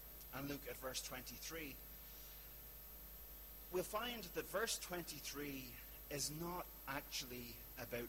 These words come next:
Moses himself. Verse twenty-three is about the faith of Moses'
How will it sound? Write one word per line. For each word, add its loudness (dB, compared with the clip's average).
Moses 2
himself. 2
Verse 8
twenty-three 0
is 4
about 4
the -4
faith 2
of 2
Moses' 0